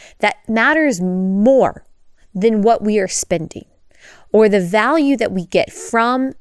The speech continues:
however much we're spending is so much bigger and so much greater than the money that is being taken out of our bank account, um, that it is worth it.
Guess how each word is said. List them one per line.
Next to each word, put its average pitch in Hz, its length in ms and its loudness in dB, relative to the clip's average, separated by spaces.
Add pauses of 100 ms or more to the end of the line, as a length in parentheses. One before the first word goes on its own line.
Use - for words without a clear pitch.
however 214 400 0
much 220 200 -4
we're 208 80 -6
spending 185 300 -4
is 170 100 -6
so 349 540 0
much 262 380 -4 (140)
bigger 190 360 -2
and 202 100 -2
so 339 240 0
much 339 280 -4
greater 196 600 -4 (720)
than 190 800 0
the 185 140 0
money 233 460 2
that 196 180 0
is 180 240 -2
being 185 380 -6
taken 214 420 0 (100)
out 196 280 -4 (100)
of 175 140 -4
our 170 380 0 (580)
bank 180 200 -2
account, - 540 -10 (540)
um, 190 480 0 (220)
that 220 120 2
it 202 220 4
is 202 180 2
worth 220 540 -2
it. - 240 -12